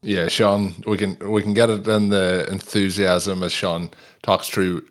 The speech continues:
just one prospect on today's show, but talking through his article as well, which I will link in today's show notes. And in that, lots of information around the different metrics that he is using,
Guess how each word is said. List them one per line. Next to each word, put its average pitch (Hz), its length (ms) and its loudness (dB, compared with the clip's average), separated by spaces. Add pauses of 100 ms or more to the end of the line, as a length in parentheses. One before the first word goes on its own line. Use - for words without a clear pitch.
(160)
just 95 200 -6
one 107 600 0 (480)
prospect 92 480 -2
on 82 100 -6
today's 85 280 -4
show, 90 140 -4
but 82 180 -8
talking 92 300 -4
through 87 140 -4
his 80 100 -4
article 90 440 -4
as 80 120 -6
well, 90 240 0
which 92 140 -6
I 87 60 -2
will 85 240 -2
link 87 260 -6
in 85 160 -12
today's 85 320 -6
show 90 260 -4
notes. 87 280 -6
And 90 80 -4
in 95 160 -2
that, 92 240 0 (380)
lots 90 240 0
of 95 80 -4
information 87 840 -4
around 87 500 -2
the 87 80 -8
different 82 540 -6 (100)
metrics 87 640 -8
that 87 100 -6
he 82 140 -4
is 82 240 -6 (360)
using, 95 640 -4